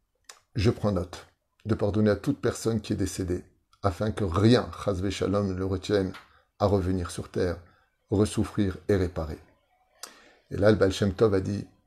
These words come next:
Et moi, c'est l'occasion de rappeler à tout le monde la gravité du vol, que quand on vole quelqu'un, quoi que l'on fasse, où que l'on aille, et quoi que l'on ait acquis comme mérite, on reviendra toujours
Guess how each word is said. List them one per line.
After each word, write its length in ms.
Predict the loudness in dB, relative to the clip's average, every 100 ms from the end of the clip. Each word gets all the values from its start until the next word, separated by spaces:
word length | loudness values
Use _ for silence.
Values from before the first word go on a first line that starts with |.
| _ _ _ _ -20 _ 0
Et 80 | 6
moi, 460 | 8 6 4 -10 _ -6
c'est 160 | 0
l'occasion 420 | 2 4 4 4
de 80 | 2
rappeler 260 | 0 0 -2
à 40 |
tout 140 | 0 -2
le 60 |
monde 220 | -2 -4 -10 _ _ _ _ -2
la 140 | 2
gravité 500 | 2 4 2 0 0
du 140 | 0 2
vol, 260 | 0 0 -4 _ _ _ _ _ _ _
que 100 | -8
quand 260 | -4 -2 0
on 80 | 4
vole 220 | 4 4
quelqu'un, 440 | -2 -2 -4 -4 -12 _ _ _ _ _ _ _ _ _ _ -6
quoi 240 | 6 6
que 120 | 6
l'on 140 | 0 -2
fasse, 520 | -4 -10 -12 -18 -20 _ _ _ _ _ _ _ 4
où 120 | 4
que 160 | 6 4
l'on 200 | 4 2
aille, 300 | 0 -6 -16 _ _ _ _ _
et 80 | 0
quoi 180 | 4 4
que 100 | 4
l'on 200 | 0 0
ait 100 | -2 0
acquis 320 | -2 0 -4
comme 180 | -2 -2
mérite, 400 | -4 -6 -10 -16 -2
on 120 | 0
reviendra 540 | 0 0 -4 -4 -8 -4
toujours 480 | 0 0 -2 -6